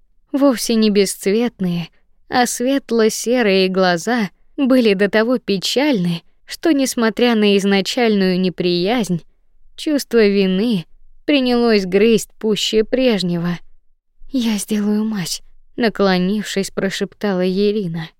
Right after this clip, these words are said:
«Намажешь, царапины вмиг заживут». Прежде чем русалочка успела ответить,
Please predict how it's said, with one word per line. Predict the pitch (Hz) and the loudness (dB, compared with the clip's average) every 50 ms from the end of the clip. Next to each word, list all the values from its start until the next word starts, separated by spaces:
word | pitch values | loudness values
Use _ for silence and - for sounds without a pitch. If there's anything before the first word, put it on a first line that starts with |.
| _ _ _ - - - - - - - - - - | _ _ _ -20 -20 -20 -20 -20 -20 -20 -20 -12 -4
«Намажешь, | 285 269 254 233 240 254 262 285 240 196 185 180 - - - _ _ _ _ _ _ - | -2 0 2 2 2 2 0 0 0 0 -2 -2 -4 -10 -12 _ _ _ _ _ _ -12
царапины | - - 311 254 254 262 247 220 - 240 226 226 240 | -2 0 2 4 4 4 2 2 2 0 2 2 2
вмиг | 233 247 269 285 277 196 | 2 0 -2 -4 -4 -4
заживут». | 175 175 180 170 170 180 170 170 170 - - - - - _ _ _ _ - - - _ - _ - - - - _ _ _ _ _ - _ - | -2 -2 -2 -2 -2 -4 -6 -6 -10 -14 -16 -20 -20 -20 _ _ _ _ -20 -20 -20 _ -20 _ -20 -20 -20 -20 _ _ _ _ _ -20 _ -8
Прежде | 240 208 214 214 202 180 170 175 175 | -2 0 0 0 0 -2 -4 -8 -8
чем | - - 202 196 190 | -6 -4 -2 -2 0
русалочка | 180 185 180 - - - 220 220 214 190 180 - - - 196 | 0 -2 -2 -4 -4 -4 -2 0 0 0 -2 -4 -2 -2 0
успела | 190 190 - - - 247 240 220 208 196 190 185 | 0 0 -2 -2 0 0 2 2 2 2 2 0
ответить, | 185 180 - 196 208 254 277 - - 196 180 - - | -2 -2 -2 -4 -2 -2 -2 0 0 -2 -2 -2 -8